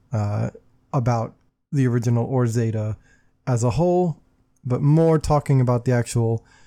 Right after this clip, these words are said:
compilation films themselves and how successful or not they were, and if they're worth watching, or all that. So that's what we are getting into for this episode. So to kick off,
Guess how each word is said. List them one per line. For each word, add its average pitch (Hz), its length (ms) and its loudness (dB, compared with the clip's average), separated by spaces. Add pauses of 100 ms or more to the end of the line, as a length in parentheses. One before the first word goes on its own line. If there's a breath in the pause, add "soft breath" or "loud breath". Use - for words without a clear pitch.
(240 soft breath)
compilation 120 760 0
films 117 680 -2
themselves 113 840 -2
and 135 140 0
how 120 120 0
successful 120 580 -2
or 123 80 0
not 123 260 -2
they 131 80 0
were, 127 380 0 (360 loud breath)
and 120 100 0
if 110 80 -4
they're 120 120 0
worth 117 240 -4
watching, 113 680 -2 (480 soft breath)
or 107 520 -2 (480)
all 117 160 0
that. 104 300 -6 (540 soft breath)
So 135 100 -4
that's 143 300 2
what 143 80 0
we 131 160 0
are 127 80 2
getting 110 560 -4
into 117 420 0
for 107 140 -8
this - 180 -8
episode. - 460 -8 (320)
So 120 560 0 (160)
to 127 480 2
kick 190 360 -2
off, 113 540 0